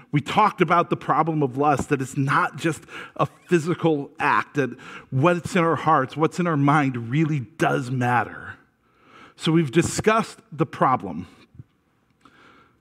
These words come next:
So now let's deliver some hope, right? Let's deliver some hope. So we've been through this, so a quick test. Who was Solomon's father?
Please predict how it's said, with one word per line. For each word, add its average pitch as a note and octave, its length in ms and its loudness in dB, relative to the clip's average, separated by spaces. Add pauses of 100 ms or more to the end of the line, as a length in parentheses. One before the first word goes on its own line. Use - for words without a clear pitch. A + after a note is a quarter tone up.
(180)
So - 200 -2
now F3 300 4
let's F3 240 2
deliver C3+ 400 2
some - 180 -2
hope, F2 320 -6 (1500)
right? A#2+ 380 -2
Let's - 240 -2
deliver C3 600 2
some A#2 240 -4
hope. F2+ 440 -8 (2750)
So A3+ 420 2 (520)
we've G3+ 240 4
been A3 200 4
through F#3 140 0
this, F3 180 4
so F#3+ 140 2
a E3 60 2
quick - 360 0
test. E3 600 -2 (680)
Who D4+ 360 6
was A3 280 2
Solomon's F#3 680 2
father? A2+ 520 0